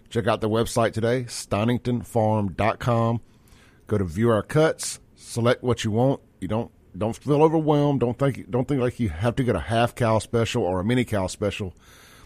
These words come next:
You can get as little as just a pack of hamburger meat and, uh, and work your way up from there. Try a few different things. Call Miss Katie, see what works best. They got some specials going on on, uh, New York strip and sirloin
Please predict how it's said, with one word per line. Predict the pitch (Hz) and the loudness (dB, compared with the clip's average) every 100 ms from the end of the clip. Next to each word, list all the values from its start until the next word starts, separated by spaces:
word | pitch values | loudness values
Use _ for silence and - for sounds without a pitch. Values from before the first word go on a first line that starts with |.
| - - | -20 -6
You | 113 | -2
can | |
get | 123 117 | 2 2
as | 101 | 0
little | 113 131 123 | 2 2 4
as | 101 92 | 2 -2
just | 117 113 | -4 -2
a | 87 | -2
pack | - - 123 127 | -2 0 0 0
of | |
hamburger | 120 110 82 73 | -2 -2 -4 -8
meat | 71 - - - - - - - - - | -10 -14 -20 -20 -20 -20 -20 -20 -20 -14
and, | - 85 | -8 -4
uh, | 87 | -4
and | 76 104 | -2 2
work | 117 113 | 2 2
your | 123 | 0
way | 113 113 | 2 2
up | 113 | 0
from | - 107 | -2 -2
there. | 95 67 - | -2 -4 -8
Try | - 123 107 | -4 0 0
a | |
few | 107 120 | 2 0
different | 110 98 | 0 -2
things. | 76 113 120 123 - - | 0 2 2 0 -4 -14
Call | - 110 | -2 0
Miss | 113 113 | 2 0
Katie, | - 123 120 | 0 0 2
see | 123 110 | -2 -2
what | 110 113 | 0 0
works | 107 98 - | 0 -4 -2
best. | 104 117 107 - - - - - - - | 0 0 -2 -6 -20 -20 -20 -20 -20 -8
They | 101 | -4
got | 104 | -2
some | - | -4
specials | 95 - 117 - 110 | -4 0 0 2 -2
going | 95 110 | 0 2
on | 110 110 107 | 2 2 0
on, | - 92 87 | -2 -4 -4
uh, | 78 73 69 - | -4 -6 -8 -6
New | 101 131 | 2 6
York | 123 - | 6 2
strip | - 123 117 | -2 -2 -2
and | 85 85 | -4 -6
sirloin | - 120 120 131 139 | 0 2 4 2 0